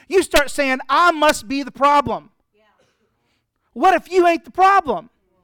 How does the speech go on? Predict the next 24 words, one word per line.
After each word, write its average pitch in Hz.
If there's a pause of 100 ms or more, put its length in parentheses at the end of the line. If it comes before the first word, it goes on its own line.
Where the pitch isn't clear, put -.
(640)
What 359
if 370
the 311
enemy 339
attacking 330
you 294
constantly 294
in 269
this 285
one 294
specific 277
area 320
is 330
the -
problem? 185 (880)
So -
you 302
walk 311
around 330
and 285
you 269
say 302
stuff -
like, 247